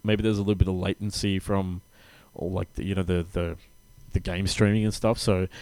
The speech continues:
I think when I played on my P C, like, like, directly, maybe a lot of the timing and stuff might be tightened up. It'll be, like, a bit easier to get the, like, the combos and everything on time. But I, I think it's a really cool game,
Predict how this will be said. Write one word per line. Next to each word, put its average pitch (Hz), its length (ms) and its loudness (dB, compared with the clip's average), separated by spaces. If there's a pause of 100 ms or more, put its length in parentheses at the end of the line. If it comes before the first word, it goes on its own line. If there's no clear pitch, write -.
(140)
I 104 60 2
think 139 160 6
when 139 100 6
I 127 40 4
played 120 260 6
on 113 100 2
my 104 120 2
P 98 260 4
C, 104 460 0 (120)
like, 98 220 0 (100)
like, 113 220 0 (420)
directly, 104 400 4
maybe 104 460 4 (440)
a 110 40 2
lot 107 140 10
of 98 60 4
the 95 60 4
timing 98 400 8
and 92 100 0
stuff - 220 2
might 92 160 2
be 87 100 0
tightened 90 320 0
up. 85 160 0
It'll 90 200 2
be, 90 260 0
like, 90 200 -4
a 92 40 -4
bit 85 220 0
easier 95 320 0
to 92 80 -2
get 87 200 -6
the, 90 220 -2 (640)
like, 92 240 -4
the 98 80 -4
combos 90 420 0
and 90 100 -2
everything 87 280 -2
on 87 140 -4
time. 90 260 0
But 87 160 0
I, 101 160 2
I 110 40 4
think 143 160 2
it's - 80 -2
a 120 80 4
really 113 400 2
cool 113 180 -2
game, 101 380 0